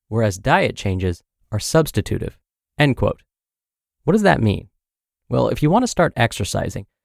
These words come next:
then you probably think you have to do the following. Spend money to sign up for a gym.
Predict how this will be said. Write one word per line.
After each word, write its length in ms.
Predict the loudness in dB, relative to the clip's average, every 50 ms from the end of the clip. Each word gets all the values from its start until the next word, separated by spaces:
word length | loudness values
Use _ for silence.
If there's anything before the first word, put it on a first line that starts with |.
| _ _ _ -2
then 100 | 0 0
you 100 | 0 -2
probably 460 | 0 2 2 2 2 0 0 0 -2
think 320 | 0 0 0 -2 0 -2
you 60 | -4
have 340 | -4 -4 -2 -2 -4 -4 -4
to 80 | -6 -4
do 140 | -2 0 0
the 80 | 0
following. 420 | 2 4 4 4 4 2 -2 -6 -12 _ _ _ _ _ _ _ _
Spend 400 | -12 -6 0 2 4 4 6 6
money 360 | 4 4 4 2 2 0 -2 -4
to 80 | -4 -2
sign 220 | 2 2 2 2
up 120 | 2 0 0
for 140 | 2 2 4
a 60 | 4
gym. 300 | 4 2 2 2 0